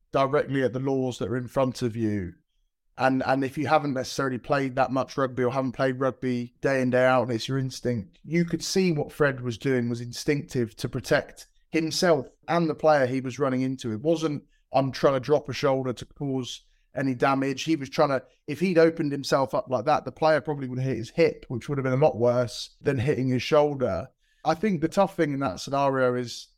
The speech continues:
well, we know, we all know how outstanding Fred, Freddie is as a player. He's got a big influence on the team, and, and on a game like that, and then to see him being red carded just before half time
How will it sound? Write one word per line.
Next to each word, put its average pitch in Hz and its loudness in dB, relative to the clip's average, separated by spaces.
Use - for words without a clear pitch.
well, 123 4
we 135 -4
know, 139 4
we 143 0
all 147 0
know 127 2
how 127 2
outstanding 123 -2
Fred, 127 2
Freddie 131 0
is 123 -2
as 120 -6
a 123 -2
player. 127 4
He's 131 -4
got 127 2
a 117 2
big 139 -2
influence 127 -2
on 127 2
the 123 -2
team, 131 0
and, 120 -2
and 127 -4
on 131 2
a 123 2
game 151 2
like 123 2
that, 110 2
and 139 0
then 135 -4
to 127 -10
see 139 -2
him 131 -2
being 127 0
red 131 2
carded 131 2
just 131 -6
before 127 0
half 123 6
time 127 0